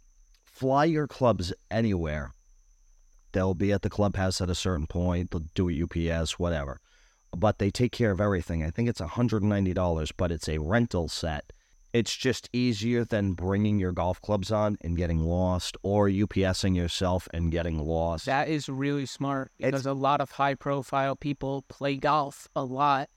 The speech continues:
Speaker 2: and that's probably the worst thing about golf.
Speaker 1: Yeah, but I wanna, I assume that those pro golfers have way more than one set. 'Cause
Speaker 2: Oh,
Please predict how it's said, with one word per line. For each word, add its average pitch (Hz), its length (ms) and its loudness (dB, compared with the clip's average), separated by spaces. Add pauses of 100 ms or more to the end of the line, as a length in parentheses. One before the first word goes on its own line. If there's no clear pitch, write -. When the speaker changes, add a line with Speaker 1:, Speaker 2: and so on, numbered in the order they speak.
(580)
Speaker 2:
and 131 180 0
that's 135 220 -2
probably 143 380 2
the 135 120 -2
worst 131 460 -2
thing 139 160 0
about 131 280 0
golf. 135 460 -6 (480)
Speaker 1:
Yeah, 123 200 4
but 107 100 -4
I 160 100 -4
wanna, 190 280 -2 (760)
I - 60 2
assume 95 680 0
that 80 180 -6
those 101 300 0
pro 95 220 0
golfers 80 560 -4
have 85 280 -6 (160)
way 120 400 2
more 123 320 4
than 92 280 0
one 92 280 0
set. 67 400 -6 (500)
'Cause 135 200 0
Speaker 2:
Oh, - 20 -8